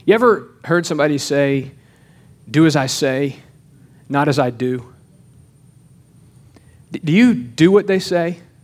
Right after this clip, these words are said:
or do you have a hard time with that? If a person's not living consistently with the message they preach, don't you have a hard time believing that they believe what they say?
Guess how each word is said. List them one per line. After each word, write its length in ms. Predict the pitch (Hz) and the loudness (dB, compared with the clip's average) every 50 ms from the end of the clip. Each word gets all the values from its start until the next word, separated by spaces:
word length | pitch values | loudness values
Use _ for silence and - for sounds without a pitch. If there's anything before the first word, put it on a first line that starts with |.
| _ _ _ _ | _ _ _ _
or 100 | - 147 | -4 -2
do 60 | 143 147 | 0 0
you 100 | 151 147 | 0 0
have 160 | 151 143 143 | 0 -2 -2
a 60 | 131 | -2
hard 220 | 123 135 127 123 | -4 -4 -6 -4
time 200 | - 139 127 120 | -4 -6 -6 -4
with 100 | 117 113 | -6 -4
that? 160 | 107 104 107 127 | -4 -4 -4 -2
If 100 | 127 175 | -2 -4
a 40 | |
person's 440 | - - 214 247 247 247 262 233 175 | -2 0 0 0 0 -2 -6 -6 -4
not 240 | 190 202 180 160 175 | -2 -2 -2 0 0
living 340 | 175 175 180 170 180 170 151 | 0 0 0 -2 -4 -6 -6
consistently 680 | - 147 139 139 - 185 190 185 180 170 120 160 151 | -6 -6 -6 -4 -2 -4 -4 -2 -4 -6 -4 -4 -2
with 140 | 143 143 127 | -2 -2 -2
the 60 | 127 | -2
message 400 | 127 135 139 139 - 151 135 120 | -2 -2 -4 -4 -4 -6 -6 -2
they 160 | 127 127 117 | -2 -2 -2
preach, 360 | 117 - 135 135 123 110 - | -2 -2 -4 -4 -4 -4 -4
don't 200 | - 180 208 208 | -4 -6 -4 -2
you 60 | 240 233 | -2 -2
have 140 | 226 208 | -2 -2
a 80 | 160 127 | -2 -2
hard 220 | 135 147 156 147 | -2 -2 -2 -2
time 240 | 131 143 135 135 131 | -2 -4 -4 -4 -4
believing 360 | 120 117 117 127 131 127 127 | -4 -4 -4 -4 -6 -6 -6
that 120 | 123 117 - | -8 -6 -6
they 120 | 131 120 | -6 -6
believe 360 | 113 117 110 110 120 120 117 | -6 -6 -6 -6 -6 -6 -6
what 120 | 123 117 - | -6 -6 -8
they 120 | 120 110 | -8 -10
say? 320 | - - 120 110 110 120 | -8 -10 -10 -10 -10 -12